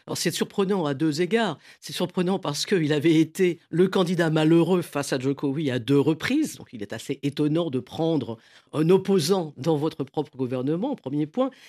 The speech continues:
Et deuxièmement, c'est aussi surprenant compte tenu du passé de Prabowo, de son histoire. Mais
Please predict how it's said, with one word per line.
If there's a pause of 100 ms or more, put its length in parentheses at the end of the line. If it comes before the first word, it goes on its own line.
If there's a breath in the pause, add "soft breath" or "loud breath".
Et
deuxièmement,
c'est
aussi
surprenant
compte
tenu (300 loud breath)
du
passé
de
Prabowo,
de
son
histoire. (600 soft breath)
Mais